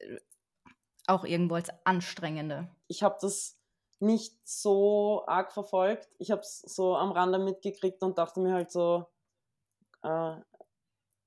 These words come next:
Speaker 2: okay. <laughs> Also, <laughs> ich mein, es ist einfach weird, äh, es ist einfach was anderes, wie wenn man so Untergrundmusik macht und das hören halt irgendwie ein paar Leute, die derselben Meinung sind,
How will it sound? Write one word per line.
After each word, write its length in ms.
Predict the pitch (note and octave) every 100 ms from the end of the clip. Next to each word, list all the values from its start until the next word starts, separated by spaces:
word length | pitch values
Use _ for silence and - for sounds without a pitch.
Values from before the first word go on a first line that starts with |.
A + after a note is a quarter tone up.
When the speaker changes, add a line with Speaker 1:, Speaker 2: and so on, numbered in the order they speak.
| _ _ _ - _
Speaker 2:
okay. 500 | - D#3+ F#3+ F3+ G#3+ G#3
<laughs> 1000 | - D#4 - _ _ _ - - - _ _
Also, 260 | - F3+ G3+
<laughs> 880 | - B3 C4 - _ - - A#3 -
ich 120 | F#3+
mein, 220 | A#3+ A#3+
es 160 | B3 A#3
ist 140 | A#3
einfach 400 | - B3 C4+ C4
weird, 400 | B3+ C4+ C4+ C4+ - - -
äh, 380 | F#3 G#3 - - - _ _ _ _ _ -
es 140 | G#3+
ist 60 | G#3
einfach 300 | A#3 A3+ G#3+
was 140 | A#3
anderes, 420 | - G3+ A3 A3+
wie 100 | G#3+ A#3 G#3 _ -
wenn 200 | F3+ A3
man 280 | A3+ A3+ -
so 260 | - A3 A3
Untergrundmusik 1080 | - A#3+ C4 A#3+ G#3 A3+ A3+ A3+ A3+ A3 G#3
macht 380 | G3 G3 A3 -
und 160 | G#3
das 120 | G3+ G#3+
hören 320 | G3+ G#3+ G#3+
halt 200 | G3 F#3+
irgendwie 420 | F3 G3 F#3+ F#3+
ein 180 | C#3+ F3+
paar 120 | G3+
Leute, 580 | F3 E3 E3 F#3+ F#3+ F#3+ _ -
die 80 | G3
derselben 400 | F#3+ G3 F#3+ F#3+
Meinung 440 | F3 F3+ G3 F3+
sind, 380 | E3 E3+ F#3 G3